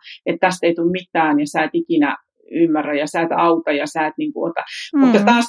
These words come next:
Speaker 1: palataksemme siihen, että mihin saakka voi niinku itsekseen tehdä, niin minustakin siinä on joku raja.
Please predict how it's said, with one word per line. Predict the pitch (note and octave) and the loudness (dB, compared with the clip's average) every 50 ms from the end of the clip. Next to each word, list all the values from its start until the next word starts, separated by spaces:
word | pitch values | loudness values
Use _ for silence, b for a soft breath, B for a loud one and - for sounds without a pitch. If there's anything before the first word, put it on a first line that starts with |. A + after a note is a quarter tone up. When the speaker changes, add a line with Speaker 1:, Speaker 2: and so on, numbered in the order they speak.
| - - | 0 2
Speaker 1:
palataksemme | B3 A#3+ A#3+ A3+ A3+ G3+ F#3 - - G3+ G#3 | 4 4 4 4 2 0 -4 -4 -4 -6 -4
siihen, | G#3+ - C4 A#3+ A3+ G#3 G3+ E3+ | -2 -2 0 0 2 2 0 0
että | E3 E3 | -2 -2
mihin | G3+ A3 G#3+ G#3 F#3+ F3+ | -2 -4 -4 -4 -6 -4
saakka | - A3 G#3+ G3+ F#3+ - - - C#3+ | 0 0 0 0 0 -2 -6 -4 -2
voi | D3+ D#3 | -2 -2
niinku | D#3 D#3+ - - F3 | -2 -4 -2 -2 -2
itsekseen | G3 G3+ - - E3+ E3 - - D3 D3+ D3+ | -2 -2 -4 -6 -10 -10 -6 -4 -4 -2 0
tehdä, | F3+ F3+ F3+ F3 D#3+ | 0 0 0 0 -2
niin | D#3 D#3+ D#3 - - | -2 -4 -6 -6 -2
minustakin | A3 A#3 B3+ A#3 G3+ F3+ - F3 E3+ - F3 F3 | 2 2 4 2 2 -2 -4 -8 -8 -8 -8 -4
siinä | - G#3+ G#3+ G3 G3+ - | -2 -2 -2 0 0 0
on | A#3 A#3+ G#3 | 0 0 0
joku | F#3+ F3+ F3+ - A3 G#3 | 0 -2 -2 -2 -4 0
raja. | G3+ F3+ D3 C#3 - - | 0 0 0 0 -2 -8